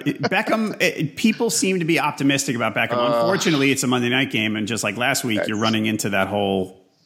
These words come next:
Speaker 1: issue.
Speaker 2: And you have much fewer options as a backup
Speaker 1: Yeah.
Speaker 2: this time.
Speaker 1: Babytron, you can get him.
Speaker 2: You can, uh, well, yeah, if, if you got lucky, I would start Galloway for sure. Galladay, I mean, I don't say Galloway. Um,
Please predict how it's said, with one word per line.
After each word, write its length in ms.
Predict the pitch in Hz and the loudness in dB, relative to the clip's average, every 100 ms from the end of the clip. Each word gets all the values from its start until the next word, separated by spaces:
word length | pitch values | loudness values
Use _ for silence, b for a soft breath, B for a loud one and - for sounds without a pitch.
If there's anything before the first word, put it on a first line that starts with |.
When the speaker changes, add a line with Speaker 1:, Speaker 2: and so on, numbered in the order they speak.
| _ | _
Speaker 1:
issue. 380 | 113 - - - _ _ - - | -6 -6 -8 -12 _ _ -14 -6
Speaker 2:
And 80 | 151 | -2
you 80 | 151 | 0
have 140 | 139 | -2
much 280 | 143 151 - | -4 -4 -4
fewer 380 | - 139 131 120 | -2 2 2 2
options 640 | 123 - 117 107 - - - _ - | 0 -2 -10 -10 -10 -10 -16 _ -12
as 120 | 98 | -12
a 40 | 107 | -6
backup 460 | 110 107 - 98 - _ | -4 -4 -4 -8 -10 _
Speaker 1:
Yeah. 220 | - 110 80 | -2 0 0
Speaker 2:
this 80 | |
time. 220 | - 98 - _ | -4 -8 -12 _
Speaker 1:
Babytron, 640 | 143 170 - 107 98 - | -2 0 0 -2 -4 -6
you 80 | - | -6
can 60 | 107 | -4
get 120 | 113 | -4
him. 300 | 131 110 104 - _ _ - | -4 -6 -8 -16 _ _ -6
Speaker 2:
You 100 | 175 | -4
can, 180 | 196 - | -2 -2
uh, 320 | 170 170 151 - - | 0 -2 -4 -8 -4
well, 340 | 156 135 - B B B B | -2 -2 -6 B B B B
yeah, 160 | 190 | 0
if, 180 | 156 165 | 2 0
if 220 | 180 185 | -2 -2
you 80 | 165 | -2
got 160 | 143 123 | -2 0
lucky, 420 | 170 - 127 117 - | -2 -2 -6 -6 -4
I 120 | 131 | -4
would 120 | 123 - | -4 -8
start 240 | - 117 | -6 -4
Galloway 380 | 123 113 110 107 | 0 2 2 0
for 140 | - 101 | -4 -8
sure. 440 | - 139 101 101 - | -4 -4 -4 -6 -6
Galladay, 320 | 120 117 107 | 0 2 2
I 60 | 98 | -2
mean, 160 | 98 90 | -6 -8
I 40 | 107 | -8
don't 40 | |
say 140 | 95 | -8
Galloway. 420 | 90 90 95 92 92 | -4 -2 -2 -4 0
Um, 340 | - 123 113 | 2 2 0